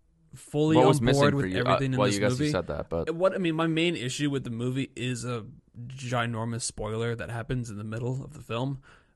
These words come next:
Speaker 1: I don't wanna really
Speaker 2: Okay.
Speaker 1: explain. I mean, you know exactly what it is if you've seen the movie. Uh, just something happens out of nowhere, and it changes the rest of the film, uh, and, like, where the characters have to go from there. Um, after that,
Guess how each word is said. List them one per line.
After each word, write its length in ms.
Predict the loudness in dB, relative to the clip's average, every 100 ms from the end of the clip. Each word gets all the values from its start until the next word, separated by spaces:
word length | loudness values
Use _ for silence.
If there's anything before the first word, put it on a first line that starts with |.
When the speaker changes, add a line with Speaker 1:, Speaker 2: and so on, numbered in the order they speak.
| _
Speaker 1:
I 100 | -4
don't 120 | -2
wanna 200 | 0 0
really 260 | -2 0 0
Speaker 2:
Okay. 140 | 0 -4 _
Speaker 1:
explain. 400 | -12 -10 -10 -10
I 40 |
mean, 120 | -8
you 80 | -4
know 120 | -4
exactly 320 | -4 -4 -4 -6
what 140 | -8
it 120 | -6
is 160 | -8 -8
if 60 |
you've 100 | -10
seen 160 | -8 -8
the 60 | -6
movie. 380 | -8 -8 -10 -12 _ _ _
Uh, 300 | -12 -10 -12 -14
just 280 | -14 -12 -12 _ -8
something 320 | -6 -2 -2
happens 300 | -2 -4 -2
out 120 | 0
of 80 | 2
nowhere, 460 | 0 0 -4 -6 -10 -8
and 500 | -6 -6 -8 -10 -10
it 180 | -10 -12 _
changes 500 | -6 -2 0 0 -2
the 100 | -2
rest 240 | -4 -4 -6
of 40 |
the 60 | -10
film, 500 | -6 -6 -4 -6 -10 -12
uh, 280 | -12 -10 -10 -12 -14 -12
and, 140 | -12
like, 100 | -10
where 160 | -10 -10
the 80 |
characters 340 | -6 -6 -6 -8
have 140 | -8
to 80 | -8
go 160 | -10 -8
from 180 | -10
there. 260 | -10 -10 -12 _ _ _ _ -4
Um, 500 | -4 -4 -8 -14 -18 _ -20 _ _ _
after 320 | 2 4 4 4
that, 200 | 2